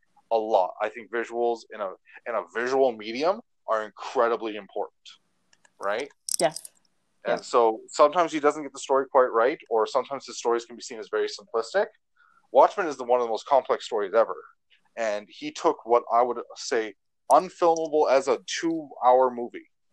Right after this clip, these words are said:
Speaker 1: right?
Speaker 2: Yeah.
Speaker 1: Right? He made it work, right? And then, so Watchmen, the movie, is based on the comic book, uh,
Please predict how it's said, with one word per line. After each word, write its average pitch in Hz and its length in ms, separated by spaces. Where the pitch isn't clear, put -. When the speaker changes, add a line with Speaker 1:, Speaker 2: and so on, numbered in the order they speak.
Speaker 1:
right? 110 260
Speaker 2:
Yeah. 202 120
Speaker 1:
Right? 127 140
He 139 60
made 117 240
it 117 140
work, 92 300
right? 104 240
And 117 160
then, 110 160
so 123 360
Watchmen, 147 680
the 120 60
movie, 123 400
is 107 120
based 143 260
on 151 80
the 135 60
comic 107 340
book, 107 160
uh, 104 80